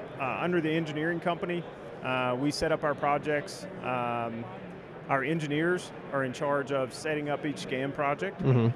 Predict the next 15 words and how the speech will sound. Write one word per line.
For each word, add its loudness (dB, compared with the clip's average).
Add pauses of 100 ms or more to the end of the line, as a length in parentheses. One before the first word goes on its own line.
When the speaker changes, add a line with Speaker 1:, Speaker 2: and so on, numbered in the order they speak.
(120)
Speaker 1:
So, 2
um, 0
you -2
know, 2
if -2
we're 0
going 2
out 0
to -8
the -4
field, 0
you -2
call 2
us -4
out 2